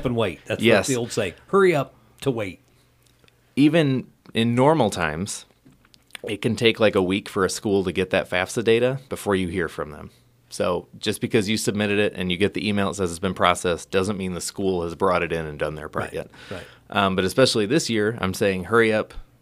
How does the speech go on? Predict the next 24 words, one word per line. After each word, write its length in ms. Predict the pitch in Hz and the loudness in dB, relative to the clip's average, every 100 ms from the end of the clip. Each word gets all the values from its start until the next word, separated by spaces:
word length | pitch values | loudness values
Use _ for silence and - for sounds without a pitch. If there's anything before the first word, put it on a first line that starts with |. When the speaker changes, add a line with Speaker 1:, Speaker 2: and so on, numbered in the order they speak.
| _ | _
Speaker 2:
make 200 | 95 104 | -2 -2
sure 120 | - 107 | 0 0
to 80 | |
get 120 | 98 98 | 2 0
it 60 | |
in 120 | 101 | 2
by 80 | 101 | 2
February 420 | - 101 95 92 | 4 4 4 0
first." 480 | 90 95 92 - - _ - _ - | 0 2 0 -2 -12 _ -20 _ -6
Oh, 240 | 117 120 117 | -2 0 0
but 140 | 113 | 2
also, 600 | 107 107 - 101 92 87 - _ - | 2 0 2 2 2 -2 -10 _ -12
we 260 | 90 120 | -2 2
aren't 160 | 117 113 | 2 2
even 240 | 110 101 | -2 -2
getting 260 | 98 98 90 | -2 -2 -2
fafsa 400 | - 85 - 98 | -2 -2 -2 -4
data 240 | 92 90 | -2 -2
yet 320 | 85 82 - - | -2 -4 -8 -10
at 120 | 98 92 | -10 -6
the 80 | |
<laughs> 80 | 98 | -6
school 280 | - 139 101 | -4 -2 2
level. 360 | 95 85 78 | 2 0 -2